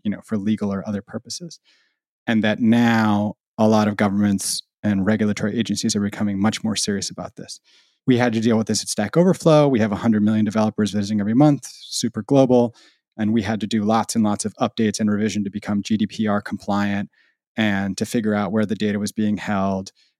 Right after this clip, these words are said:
And I'm sure we'll have to do more, you know, in the future. But I would put it to you three, is this something that you've had to deal with in your work? And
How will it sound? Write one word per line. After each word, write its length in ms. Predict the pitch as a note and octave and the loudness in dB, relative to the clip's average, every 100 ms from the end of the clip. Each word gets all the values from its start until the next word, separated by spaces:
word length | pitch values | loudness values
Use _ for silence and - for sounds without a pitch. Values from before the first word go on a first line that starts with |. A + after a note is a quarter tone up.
| _ | _
And 120 | A2+ G#2 | -2 0
I'm 100 | G2+ | 0
sure 180 | - | 0
we'll 140 | G#2+ G2 | 0 -2
have 100 | G2 | -4
to 80 | G2 | -4
do 120 | G#2 | -2
more, 420 | G2+ G2 F#2+ G#2+ - | 0 -2 -4 -8 -4
you 120 | A#2 | -2
know, 180 | F#2+ F2+ - | -2 -6 -2
in 140 | G#2 | -2
the 60 | G2+ | -2
future. 460 | - G2+ G#2+ G2 _ _ - | -6 -6 -6 -8 _ _ -4
But 100 | A#2 | 2
I 80 | A2+ | 2
would 100 | G#2+ | 4
put 140 | A2+ | 2
it 100 | A2 | 2
to 80 | - | 2
you 120 | B2 | 2
three, 360 | C3+ A#2 A2 A2 _ _ _ _ _ | 2 2 0 0 _ _ _ _ _
is 100 | A#2 A2 | 0 2
this 140 | A2 | 2
something 300 | A#2+ A2 A#2+ | 2 2 2
that 120 | A2+ | 4
you've 180 | A2+ A2+ | 4 2
had 140 | A2 G#2+ | 0 -2
to 60 | |
deal 200 | G#2 A2 | 2 2
with 180 | A2+ G2+ | 2 2
in 80 | A2 | 0
your 140 | G#2+ | 0
work? 340 | G#2 C3+ E3+ B2+ | 0 0 2 0
And 300 | A2 G#2+ | 0 0